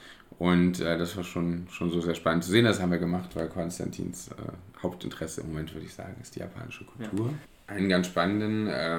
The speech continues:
Speaker 1: und neuen, beziehungsweise für mich neuen, neuen Termin hatte ich diese Woche. Und zwar habe ich mein erstes Insta-Live gemacht. <laughs> Und es gab ein paar technische Probleme am Anfang. Und es ist so richtig, wie man, also so richtig, wie man denkt, "Ach, warum macht,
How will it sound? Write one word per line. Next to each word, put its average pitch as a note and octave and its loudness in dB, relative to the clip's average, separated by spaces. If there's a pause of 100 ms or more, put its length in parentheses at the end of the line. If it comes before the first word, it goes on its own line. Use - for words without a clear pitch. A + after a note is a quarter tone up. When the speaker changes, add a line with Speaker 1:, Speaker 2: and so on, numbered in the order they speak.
Speaker 1:
und D#2+ -6
neuen, E2 0
beziehungsweise F2+ -2
für E2+ -6
mich - 0
neuen, D2+ -4 (120)
neuen E2+ 2
Termin F#2 2
hatte F2+ -6
ich - -14
diese F2+ -4
Woche. F2+ -2
Und E2 -6
zwar E2 -4
habe E2+ -4
ich - -14
mein E2 -8
erstes - -4
Insta-Live E2+ 2
gemacht. G2+ -2 (580)
<laughs> - -4 (100)
Und G#2 2 (240)
es B2 -2
gab D#3+ 4
ein B3 0 (180)
paar F#3 6
technische G2 2
Probleme F2+ 2
am F2+ 2
Anfang. F#2 -4 (480)
Und F2+ 6
es F2+ 2
ist F#2 -4
so E2+ 2
richtig, F#2+ -2
wie E2+ -2
man, E2 -2 (300)
also A2+ 4
so A2 6
richtig, A#2+ 2
wie G#2 2
man F#2+ 4
denkt, F2+ 4
"Ach, - -8
warum F2+ -4
macht, F2+ -6